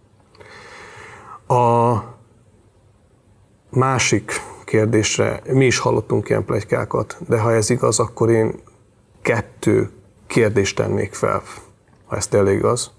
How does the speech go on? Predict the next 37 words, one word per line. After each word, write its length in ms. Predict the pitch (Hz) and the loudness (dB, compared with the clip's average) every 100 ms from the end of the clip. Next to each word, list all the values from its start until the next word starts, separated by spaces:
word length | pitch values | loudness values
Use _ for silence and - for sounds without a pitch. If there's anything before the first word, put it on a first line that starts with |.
| _ _ _ _ - | _ _ _ _ -8
Na 100 | - | -2
mondom, 180 | 104 107 | 0 0
ezt 120 | 104 | -2
mi 80 | 110 | -2
is 140 | 107 - | -4 -4
hallottuk, 580 | 113 123 120 - 117 | -4 -4 -4 -4 -2
hogy, 300 | - 110 113 | 0 -2 -2
ö, 120 | 120 117 - - - - | -4 -4 -8 -20 -20 -6
a 60 | 110 | -2
lista 220 | 110 - | 0 0
egyszer 180 | 104 101 | 0 0
csak 140 | 101 | 0
megérkezett, 760 | 101 95 95 - - 127 - - - - - - | -2 -2 -4 -4 -4 -4 -6 -20 -20 -20 -12 -4
mert 260 | 104 101 | -2 0
erről 240 | 104 107 104 | 0 2 2
a 200 | 110 - | 0 -2
Honvéd 300 | 135 117 107 | 0 2 2
vezérkar 420 | 107 107 - - | 0 -2 -4 -6
sem 180 | - 104 | -4 -4
tudott. 440 | 131 - - - _ _ _ _ _ - | -6 -8 -14 -18 _ _ _ _ _ -8
Tehát 280 | 117 107 - | -4 -4 -4
ez, 360 | - 113 113 - | -2 0 0 -2
ez 180 | 107 - | -2 0
tény. 260 | 104 98 101 _ _ - | 0 0 -4 _ _ -6
Ez 160 | - - | -4 0
tény, 180 | 117 | 0
hogy 120 | 101 107 | 2 0
ők 100 | 110 | 0
se 120 | - | -2
tudtak. 440 | 123 - 127 - - - - | -4 0 -2 -2 -14 -20 -10
A 460 | - 110 107 107 107 113 | 0 2 4 2 0 0
Ruszin 300 | 117 - 110 | 0 2 0
Szendi 280 | - 107 101 | 0 2 2
altábornagy 760 | 101 98 107 98 104 101 95 | 2 0 -2 0 0 0 2
úr 320 | 101 98 101 | 4 4 2
egy 180 | - - - | -2 -6 -6
pár 220 | 104 | -4